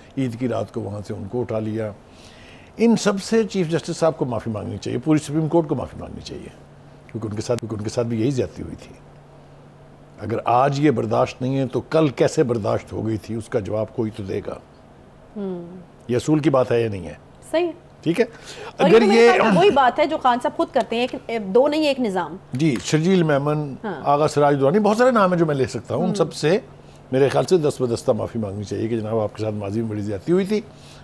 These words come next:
Speaker 1: हमें उसके ऊपर बहुत अफसोस है। जब ये सुप्रीम कोर्ट कर लेगी तो फिर हम भी सारे उनसे माफ़ी मांगेंगे कि जनाब हमने भी गलत रिपोर्ट किया, उस वक्त हमें भी आवाज़ उठानी चाहिए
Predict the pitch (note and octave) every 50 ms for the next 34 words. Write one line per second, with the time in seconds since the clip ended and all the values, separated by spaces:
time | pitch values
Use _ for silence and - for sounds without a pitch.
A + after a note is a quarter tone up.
0 | - - - B2 C3 B2+ A#2 - - - A2 F#2+ G#2+ G2 F#2 F#2+ G2 G2 - F#2
1 | - - G2+ F#2+ - - G2 - - - - - - - - - - - - -
2 | - - A2+ C#3 C#3+ C#3+ C#3 C#3+ D3 D3+ D#3 E3 E3 E3 E3 D#3 B2+ - - -
3 | B2 B2+ C#3 C#3 C#3+ C#3+ D#3 C#3 - - B2+ C3+ D3+ D#3 E3 D#3 D3 D#3+ D3 -
4 | - B2 C#3+ D3+ E3+ D#3 - B2+ G#2+ F#2+ G2 - - - - - - - - -
5 | - - - - - - - A2 G#2+ - B2 A2+ G#2+ G2 G#2 A#2 A2 G2+ G2 G#2
6 | G#2+ G2+ F#2+ A2 G2 F#2+ F#2+ G2 G2+ G2+ G#2 G#2 - - - - - - - -
7 | A#2+ B2 C#3 C#3+ C3+ C3 B2+ A2+ G#2+ A2 B2 G#2+ G#2+ G#2+ F#2+ G#2 G#2+ G#2 - -
8 | A2+ A2+ A2 G#2 - A#2 G#2 G2+ G2 G#2+ A2+ A2+ A#2 G#2 F#2+ G2 F#2+ F#2+ - G2+
9 | F#2 F2+ F2 - E2+ F2 F#2